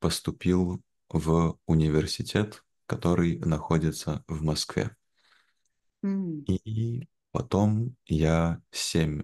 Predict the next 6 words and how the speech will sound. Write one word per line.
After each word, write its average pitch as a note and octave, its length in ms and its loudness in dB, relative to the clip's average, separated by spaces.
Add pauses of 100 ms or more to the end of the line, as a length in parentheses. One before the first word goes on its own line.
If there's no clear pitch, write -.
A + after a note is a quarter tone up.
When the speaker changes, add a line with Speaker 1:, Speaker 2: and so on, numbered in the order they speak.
(100)
Speaker 1:
лет F2 440 -2 (260)
жил E2 540 -2
в D2+ 160 -4
Москве. D2+ 560 -2 (920)
И B2+ 360 0 (120)
недавно E2+ 800 2